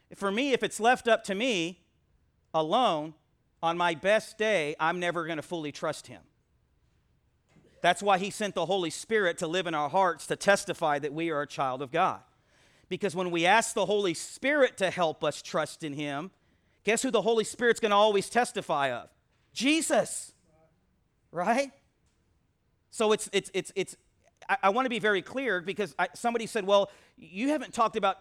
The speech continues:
faith being active." I'm not saying faith isn't active. Faith is active. But what I'm saying to you is faith is not about all of us getting together and conjuring up something and giving you seven ways to be a better faith person.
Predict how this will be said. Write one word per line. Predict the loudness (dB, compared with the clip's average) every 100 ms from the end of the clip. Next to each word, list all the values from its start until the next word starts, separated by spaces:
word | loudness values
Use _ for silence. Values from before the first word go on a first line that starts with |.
| _ -10
faith | -2 -2 -2
being | -4 -2
active." | 0 0 -2 -2
I'm | 0
not | 0 0
saying | -2 -2 -4
faith | -4 -4 -4
isn't | -6 -4
active. | -2 -4 -6 -8
Faith | -6 -6 -6 -2
is | -2 0
active. | -2 -2 -4 -8 -8 _ _ _ _ _ _ _ _
But | -8 -2
what | -2
I'm | -2
saying | -6 -8 -6 -6 -10
to | -8
you | -6 -6 -6
is | -6 -8 -10 -20 _
faith | _ -4 -2 -2
is | -4 0
not | 0
about | 2 2
all | 2 -2
of | -4
us | -6 -6
getting | -8 -6
together | -10 -4 -4 -2 -4
and | -6 -10
conjuring | -6 -6 -6 -8 -8
up | -8
something | -10 -8 -8
and | -8 -8
giving | -8
you | -8
seven | -8 -6 -6 -6
ways | -4 -6 -6
to | -8
be | -8
a | -6
better | -6 -6
faith | -8 -8 -8
person. | -12 -18 -18